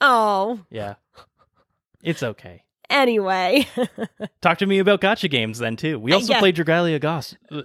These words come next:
Speaker 2: Dragalia,
Speaker 1: Blah, blah, blah, blah.
Speaker 2: ugh. We also played Dragalia Lost religiously on our phones.
Speaker 1: Oh, gosh. All right, moving on.
Speaker 2: Ah,
Speaker 1: Fun
Speaker 2: fine.
Speaker 1: facts.
Speaker 2: No, not fun facts. We need to thank the fisherman.
Speaker 1: Oh, so thank him.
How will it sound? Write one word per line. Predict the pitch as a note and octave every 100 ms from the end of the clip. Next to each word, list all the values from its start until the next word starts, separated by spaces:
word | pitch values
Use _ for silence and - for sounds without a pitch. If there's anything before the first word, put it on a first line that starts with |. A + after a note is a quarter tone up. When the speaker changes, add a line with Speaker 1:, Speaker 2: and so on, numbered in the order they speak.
| -
Speaker 2:
Dragalia, | - D#4+
Speaker 1:
Blah, | D4 F4+ G#4+
blah, | F#4
blah, | D4 F3+
blah. | C#3+ - F3 F#3+
Speaker 2:
ugh. | - - _ _ -
We | D3+
also | F3
played | D#3 B2+
Dragalia | B2 C3 D3 A#2+
Lost | A2+ C#3 -
religiously | A2 B2+ B2 - G#2
on | G2+
our | G#2
phones. | B2 G#2 G2+ - _
Speaker 1:
Oh, | F#3 F3+
gosh. | F3+ D3 D3+ - - -
All | C#4+
right, | C4 G#3
moving | C4+ C#4+ C4
on. | G#3 D#3 -
Speaker 2:
Ah, | F#3
Speaker 1:
Fun | F3+ D4
Speaker 2:
fine. | A#3+ F#3 A2
Speaker 1:
facts. | G2 _ -
Speaker 2:
No, | G3+ F#3
not | F#3
fun | E3+ D3+
facts. | C#3 D3 E3+
We | E3
need | G3
to |
thank | F#3+ G#3 G#3+
the |
fisherman. | G3+ A#3+ A3+ F3+ A#2+
Speaker 1:
Oh, | B3+ B3 F3+ -
so | - B3+
thank | D4 F4+
him. | C#4 G3